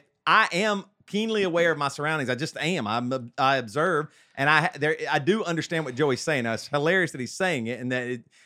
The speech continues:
it today it happened to him. <laughs> He had to realize,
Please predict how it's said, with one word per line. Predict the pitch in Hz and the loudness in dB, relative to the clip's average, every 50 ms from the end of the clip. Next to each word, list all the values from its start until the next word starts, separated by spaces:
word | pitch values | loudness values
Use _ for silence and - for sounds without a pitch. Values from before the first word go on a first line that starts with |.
| _ - | _ -10
it | 139 - | -6 -2
today | 156 139 135 143 147 147 151 | 0 2 4 6 6 6 4
it | 143 | 4
happened | 120 - 165 165 165 - 180 151 127 - | 2 2 2 2 2 0 -2 -4 -4 -4
to | - 147 | -4 -4
him. | 131 135 151 - | -4 -4 -4 -2
<laughs> | |
He | - 156 | 0 0
had | 151 139 | 0 0
to | 127 110 - 143 | -2 -4 -2 0
realize, | 165 - 240 208 139 131 | 2 4 4 4 2 2